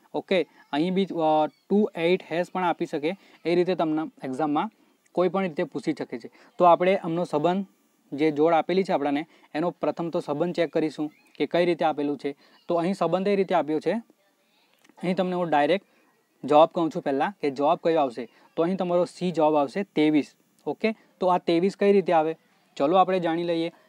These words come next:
કંઈ કરવાનું હોતું નથી, ખાલી તમારે થોડું મગજ પર કોન્સન્ટ્રેટ કરીને વિચાર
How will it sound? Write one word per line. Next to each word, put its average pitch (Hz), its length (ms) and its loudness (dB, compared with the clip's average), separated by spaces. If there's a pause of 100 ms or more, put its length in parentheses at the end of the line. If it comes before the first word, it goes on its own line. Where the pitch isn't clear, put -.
(100)
કંઈ 202 160 2
કરવાનું 190 380 4
હોતું 190 220 -2
નથી, 185 200 -4
ખાલી 170 260 -2
તમારે 180 280 -4
થોડું 170 260 -4
મગજ 156 340 2 (120)
પર 202 200 2 (440)
કોન્સન્ટ્રેટ 175 500 0
કરીને 180 400 -2 (360)
વિચાર 196 480 -2